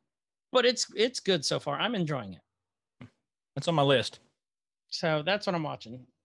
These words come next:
Speaker 1: Um, what have you learned this week?
Speaker 2: What have I learned this week?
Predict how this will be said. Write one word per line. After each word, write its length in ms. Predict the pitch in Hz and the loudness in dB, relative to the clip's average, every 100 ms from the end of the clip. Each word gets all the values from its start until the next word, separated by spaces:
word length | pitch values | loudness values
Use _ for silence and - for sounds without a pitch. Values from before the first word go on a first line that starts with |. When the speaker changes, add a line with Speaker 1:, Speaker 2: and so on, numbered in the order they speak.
| - | -4
Speaker 1:
Um, 580 | 170 175 180 180 170 143 175 | 0 0 0 -2 -4 -10 -8
what 160 | 196 | -2
have 100 | 202 | -2
you 80 | 208 | 0
learned 220 | 220 208 | 0 -2
this 140 | 170 - | -4 -4
week? 180 | 135 _ _ _ _ _ - _ _ _ _ | -8 _ _ _ _ _ -20 _ _ _ _
Speaker 2:
What 120 | 180 165 | -2 2
have 180 | 147 | 4
I 140 | 139 123 | 6 4
learned 480 | 101 98 101 101 90 | 4 2 0 -2 -2
this 300 | 87 - - | -4 -6 -8
week? 500 | 85 71 - - | -10 -12 -16 -20